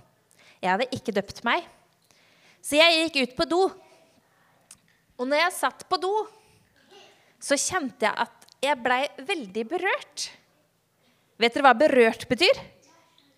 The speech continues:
Nei, det husker jeg ikke om jeg bæsja. Men jeg satt rett og slett på do for å få litt fred. Det er noen ganger sånn, og kanskje spesielt, eh, pappaer kan gjøre det, at de går på do for å få litt fred.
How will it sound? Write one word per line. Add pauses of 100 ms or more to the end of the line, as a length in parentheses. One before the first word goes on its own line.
(920)
Nei,
det
husker
jeg
ikke
om
jeg
bæsja. (140)
Men (1300)
jeg
satt
rett
og
slett
på
do
for
å
få
litt
fred. (1400)
Det
er
noen
ganger
sånn, (160)
og
kanskje
spesielt,
eh,
pappaer
kan
gjøre
det,
at
de
går
på
do
for
å
få
litt
fred.